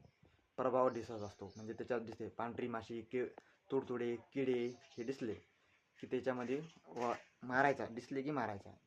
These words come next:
त्याच्यामुळे मग काय होतं, त्याचा खात्मा होऊन जातो. खात्मा होऊन गेल्याच्या नंतर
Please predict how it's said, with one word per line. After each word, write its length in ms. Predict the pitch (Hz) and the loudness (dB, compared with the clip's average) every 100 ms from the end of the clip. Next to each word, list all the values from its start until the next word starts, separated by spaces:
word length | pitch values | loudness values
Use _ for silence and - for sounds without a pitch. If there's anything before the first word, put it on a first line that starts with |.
| - | -10
त्याच्यामुळे 440 | 120 127 127 120 | -4 -2 -2 0
मग 160 | 117 117 | -2 -2
काय 160 | 117 117 | -2 -2
होतं, 220 | 110 123 | -2 -4
त्याचा 560 | - - - - - 127 | -6 -16 -20 -12 -2 -2
खात्मा 240 | - 143 139 | -2 -2 0
होऊन 260 | 120 120 | 0 -4
जातो. 220 | 104 - - - | -6 -10 -16 -10
खात्मा 300 | 110 127 127 | -8 -2 -2
होऊन 240 | 131 135 | 0 2
गेल्याच्या 340 | 131 127 120 | 4 4 2
नंतर 320 | 131 131 123 | 0 0 -4